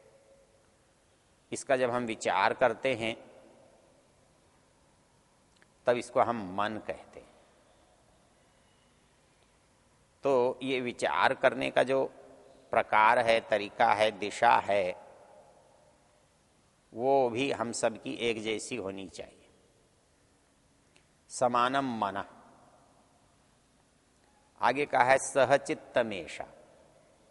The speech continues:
सामान्य रूप से चित्त शब्द का अर्थ है जो चेतना से कुछ जुड़ा हुआ है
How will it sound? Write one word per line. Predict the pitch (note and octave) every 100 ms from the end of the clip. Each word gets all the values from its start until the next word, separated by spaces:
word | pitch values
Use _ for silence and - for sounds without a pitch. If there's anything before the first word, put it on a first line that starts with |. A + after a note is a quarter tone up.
| _ _ _ _ _ _ _ _ _ _ _ _ _ _ _ -
सामान्य | - G2+ F#2 G2 B2 D3
रूप | C#3 A#2+
से | - C#3 C#3 C#3+ C#3+ - -
चित्त | B2+ - -
शब्द | - A#2+ A#2
का | B2
अर्थ | A#2+ G#2+ A2 -
है | B2 G#2 G2+ A#2+ -
जो | G#2+ B2 - - - -
चेतना | - A#2 - B2 B2+
से | -
कुछ | B2+ A#2+ -
जुड़ा | F#2 G#2+ G#2+
हुआ | F#2+ F#2+ F2+ C#2
है | - F#2+